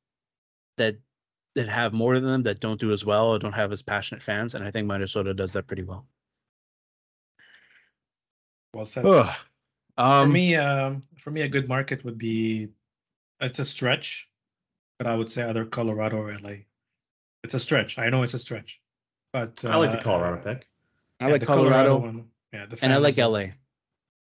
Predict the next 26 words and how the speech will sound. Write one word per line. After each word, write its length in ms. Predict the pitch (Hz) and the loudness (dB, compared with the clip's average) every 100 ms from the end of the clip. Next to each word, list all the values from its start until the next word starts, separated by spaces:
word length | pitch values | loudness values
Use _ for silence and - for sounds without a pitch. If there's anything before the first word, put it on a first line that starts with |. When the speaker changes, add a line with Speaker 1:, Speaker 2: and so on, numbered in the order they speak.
| _ _ _ - | _ _ _ -6
Speaker 2:
L 100 | 170 | 2
A, 100 | 180 | 2
you 140 | 160 143 | 4 0
see 160 | - | 0
it 80 | 160 | 0
in 80 | 139 | 2
the 80 | 123 | 0
movies, 360 | 143 113 104 | 0 -2 -6
like 160 | 107 - | -8 -10
you 40 | 110 | -10
see 200 | - 131 | -4 -2
Will 180 | 120 | -2
Ferrell 560 | 117 120 117 117 113 113 | -2 0 0 0 -2 -4
with 140 | 113 | -8
the, 320 | 113 104 104 104 | -10 -10 -10 -16
with 120 | 107 | -18
the, 200 | 120 120 | -16 -12
you 120 | 120 | -8
know, 140 | 110 107 | -6 -6
in 100 | 104 | -6
his 180 | 104 110 | -6 -2
movies 340 | 113 117 110 | 0 2 0
with, 120 | 101 | -2
like, 180 | 104 - | -10 -10
with 140 | 104 | -14
the, 80 | - | -14